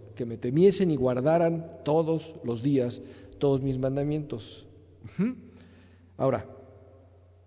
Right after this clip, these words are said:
ve lo que, ve lo que dice este pasaje. "Para que a ellos y a sus hijos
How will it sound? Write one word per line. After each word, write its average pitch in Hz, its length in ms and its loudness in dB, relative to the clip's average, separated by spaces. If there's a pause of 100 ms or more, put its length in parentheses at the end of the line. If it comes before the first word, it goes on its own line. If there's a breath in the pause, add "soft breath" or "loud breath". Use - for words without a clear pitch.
ve 139 200 0
lo 143 120 0
que, - 360 -8
ve 143 80 0
lo 147 120 -2
que 135 100 -6
dice 123 160 -6
este 131 160 -8
pasaje. - 560 -10 (2000)
"Para 107 240 -2
que 107 160 -6
a 107 80 -2
ellos 180 680 2
y 127 80 -4
a 123 80 -2
sus 113 300 -8
hijos 107 680 -8